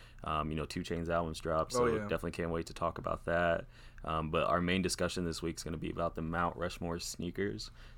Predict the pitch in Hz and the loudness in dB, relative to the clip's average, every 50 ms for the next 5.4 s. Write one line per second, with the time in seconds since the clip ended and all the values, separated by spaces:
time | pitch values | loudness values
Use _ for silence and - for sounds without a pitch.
0 | - - - 76 76 76 80 73 - - 90 85 85 82 80 82 82 - - - | -8 -4 -2 -2 0 -2 -2 -4 0 0 2 2 2 0 0 -2 -6 -10 -14 -10
1 | - - - 92 85 - 87 87 85 85 82 80 78 - - - 82 80 80 80 | -6 -2 -2 -2 0 0 0 0 2 4 4 2 2 -2 -4 -4 -2 -2 0 0
2 | 85 85 85 82 80 80 80 82 82 87 87 85 - - 90 87 85 82 87 85 | 0 0 0 0 -2 -4 -6 -6 -2 0 0 0 0 -2 -4 -4 -4 -2 -4 -4
3 | 80 80 - 90 85 85 - - - 85 82 85 - - 82 82 82 82 82 - | -4 -4 -4 -2 -2 -2 -2 -2 -2 0 0 0 0 -2 -4 -4 -4 -4 -6 -8
4 | - - - - - - - - 80 78 80 80 80 87 87 80 80 - - 90 | -12 -18 -18 -18 -16 -10 -4 -2 0 0 0 0 2 2 2 2 2 2 2 2
5 | 82 85 80 76 76 80 80 - | 2 2 0 0 -2 -2 -2 -4